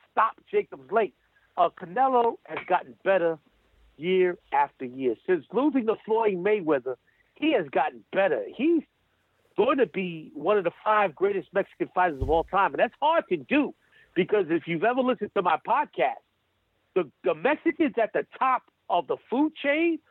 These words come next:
are some of the greatest fighters. In my opinion, the greatest Mexican fighter of all time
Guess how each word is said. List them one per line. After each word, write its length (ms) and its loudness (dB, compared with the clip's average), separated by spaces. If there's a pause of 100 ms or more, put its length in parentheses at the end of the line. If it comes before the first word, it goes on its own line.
(280)
are 340 2 (1120)
some 100 -2
of 60 -2
the 60 -10
greatest 340 0
fighters. 240 0
In 80 -2
my 160 4
opinion, 380 -2
the 60 -2
greatest 320 -2 (340)
Mexican 320 0
fighter 220 0
of 60 -10
all 140 2
time 400 -2